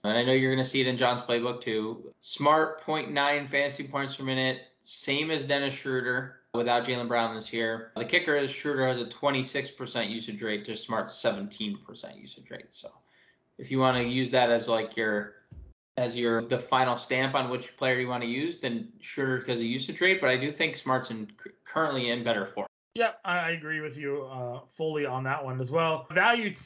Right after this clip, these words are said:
Speaker 2: or under six K guys, I guess. Which ones j-, jump out to you?
Speaker 1: I mean, if Porzingis sits, Jalen Brunson. I think you could probably play Brunson anyway. The last two games he's been, since he's been back, he's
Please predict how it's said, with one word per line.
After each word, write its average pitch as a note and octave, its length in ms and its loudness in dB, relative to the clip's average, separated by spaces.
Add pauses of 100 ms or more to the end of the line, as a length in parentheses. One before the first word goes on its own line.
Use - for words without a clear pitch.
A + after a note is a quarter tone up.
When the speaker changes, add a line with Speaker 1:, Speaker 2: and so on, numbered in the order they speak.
(100)
Speaker 2:
or E3+ 220 2
under A3 240 0
six G#3 260 -4
K G3+ 220 0
guys, D#3 260 2
I D3+ 60 -6
guess. C3+ 380 -6
Which E3 220 -8
ones E3 360 -6 (400)
j-, - 280 -12
jump D#3 240 -2
out D3 240 0
to C3 80 -10
you? G#2 240 -8
Speaker 1:
I D#3 100 4
mean, F#3+ 180 4
if - 100 -2
Porzingis F#3+ 440 4
sits, - 280 0
Jalen D3 300 2
Brunson. C3 460 -2 (600)
I C3+ 120 2
think E3 260 -2
you F#3+ 60 -2
could F3 240 2
probably D3 1600 0
play D#3+ 260 0
Brunson D#3+ 420 0
anyway. D#3+ 480 2
The C#3 80 -2
last C#3+ 260 2
two D3 120 0
games C#3 360 -2
he's C3 200 -4
been, - 180 -8
since C3+ 240 -6
he's B2+ 160 -8
been B2+ 180 -2
back, B2 300 2
he's A#2+ 240 -6